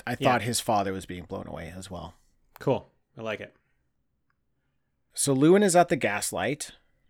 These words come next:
Speaker 1: where he learns that the manager of the club also slept with Jean. And
Speaker 2: Come on, man.
Speaker 1: Come on. Come on.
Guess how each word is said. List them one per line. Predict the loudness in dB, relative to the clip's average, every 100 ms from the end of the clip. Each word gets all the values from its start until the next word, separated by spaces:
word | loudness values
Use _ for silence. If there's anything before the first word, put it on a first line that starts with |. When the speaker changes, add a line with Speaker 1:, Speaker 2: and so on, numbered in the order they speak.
| _ _ -6
Speaker 1:
where | 2 4 4
he | 2 0
learns | 4 4 6 4 0
that | 2 0
the | 2
manager | 0 2 2 2 0
of | 0
the | 0
club | -2 4 6 4 2 -10 -16 _ _ _ 4
also | 8 8 6 4
slept | 4 4 4
with | 2 -2
Jean. | -4 -6 -6 -14 _ _ _ _ _ _ _ _ _ _ _ _ _ -4
And | -2 0 0 0 -2 0
Speaker 2:
Come | 2
on, | 4 4 4
man. | 2 2 2 2
Speaker 1:
Come | 2 0
on. | 0 -6 -16 -14
Come | -2 0
on. | 0 -4